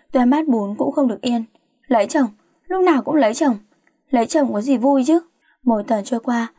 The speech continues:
không thấy đăng ý ới gì. Mẹ tôi bắt đầu đi nghe ngóng tình hình xem thế nào. Tôi thì vẫn bình thản, như không có chuyện gì xảy ra. Chiều nay, tôi và chị dâu đang nấu cơm,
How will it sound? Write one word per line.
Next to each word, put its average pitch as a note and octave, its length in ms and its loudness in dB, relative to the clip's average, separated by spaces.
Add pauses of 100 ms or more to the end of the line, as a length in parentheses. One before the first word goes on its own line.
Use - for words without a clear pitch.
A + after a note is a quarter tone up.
(180)
không B3+ 240 0
thấy G#3 100 2
đăng A#3+ 220 2
ý G#3 140 -2
ới G3 160 -2
gì. A3 300 0 (400)
Mẹ A#3 140 0
tôi A#3+ 180 -2
bắt C#4 160 0
đầu B3 180 0
đi A#3+ 140 -2
nghe A#3 200 0
ngóng G#3+ 240 -6
tình A#3 160 -2
hình G#3+ 200 -6
xem A3+ 140 -8
thế G#3 140 -6
nào. A3 300 -6 (520)
Tôi A3+ 200 0
thì A3 140 -4
vẫn A#3+ 260 -2
bình A#3+ 200 -2
thản, G#3+ 280 -4 (300)
như B3 140 2
không A3+ 240 -2
có G3 200 -4
chuyện C#4 160 -4
gì A3 140 -4
xảy G3+ 200 -4
ra. A3 280 -4 (580)
Chiều G#3+ 260 0
nay, A3 280 -4 (280)
tôi B3 120 -2
và A3 140 -2
chị C4 200 -4
dâu A3+ 200 -2
đang A3 200 -6
nấu G3+ 140 -4
cơm, A#3 280 -2